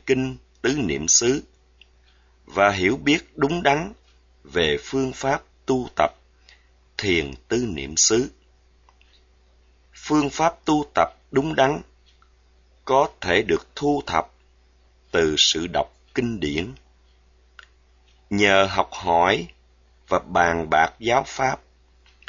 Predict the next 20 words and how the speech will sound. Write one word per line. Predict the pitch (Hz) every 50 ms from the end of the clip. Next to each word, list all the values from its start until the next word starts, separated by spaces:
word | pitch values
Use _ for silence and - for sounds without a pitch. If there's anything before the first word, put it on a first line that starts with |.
| - - _ _ _ _ _ _
giúp | - 110 139 147 - _ -
cho | - 113 - -
cá | - 123 127 143
nhân | 147 131 123 120 117 117 120 117 117 - _ _ -
thu | - 127 123 117 117 117 -
thúc, | - 151 143 - _ _ _ _ _ _ _ _ _ _ _ _ _ _ _ _ _
không | - - 135 127 127 123 113
làm | 92 82 78 76 71 69 67 65 65
điều | 67 69 67 65
xấu, | 67 - - 101 101 107 117 95 - - _ _ _ _ _ _ _ _ _ _ _ _ _ _ _ _ _ _ _ _ _ _ _ _ _
và | - 76 73 90 104 104
có | 101 - - 151 156
khả | - - - - 101 92 -
năng | 151 147 139 131 131 127 127 127 - - _ - - - _ _ _ _ _ _ _ _
làm | - 92 95 98 95 92 90 90 87 85
điều | 85 87 90 90 87 82 -
thiện | - 87 87 95 104
lành | 98 92 87 85 85 87 90 - _ _ _ _ _ _ _ _ _ _ _ _
qua | - 95 104 101 98 - -
thân, | - - 104 98 101 98 95